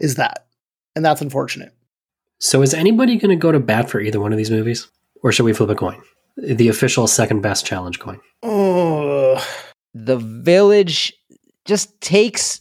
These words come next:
Speaker 3: Iron Man just by a hair. It surprised me more. I was more like,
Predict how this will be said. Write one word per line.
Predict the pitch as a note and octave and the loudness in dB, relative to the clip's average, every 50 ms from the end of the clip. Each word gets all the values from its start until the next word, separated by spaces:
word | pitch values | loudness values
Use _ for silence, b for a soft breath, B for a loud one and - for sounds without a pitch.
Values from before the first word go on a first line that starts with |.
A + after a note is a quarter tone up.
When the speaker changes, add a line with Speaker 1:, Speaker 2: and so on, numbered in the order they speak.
| _ - | _ 0
Speaker 3:
Iron | D#3 D#3 D#3+ E3 E3 | 2 2 2 2 2
Man | D#3+ D#3+ D#3+ | 0 0 0
just | F#3+ F#3+ - - - | 0 -4 -4 -2 0
by | A#3+ G#3+ | 0 0
a | G3 E3+ D#3 | 2 0 -2
hair. | C#3 - - - D3 D3 C#3+ A#2+ G2 - - | -2 -4 -4 0 2 2 2 2 0 -2 -4
It | B2+ C3+ | -8 -8
surprised | - - D3+ - - - D3+ D3+ D3+ D#3+ D3+ C#3 | -6 -4 -6 -6 -2 0 2 2 2 2 0 -2
me | D#3 D#3 D3 C#3 | -4 -4 -2 -2
more. | B2+ A#2 A2+ G#2 G2 F#2+ G2 G2+ | 0 0 2 2 2 0 0 0
I | A#2+ | 0
was | B2 B2 A2+ A#2 | 0 0 -2 -2
more | B2+ C#3 C#3+ C#3+ | 0 2 2 4
like, | C3+ B2+ A#2+ A#2 - - | 4 4 2 0 -2 -6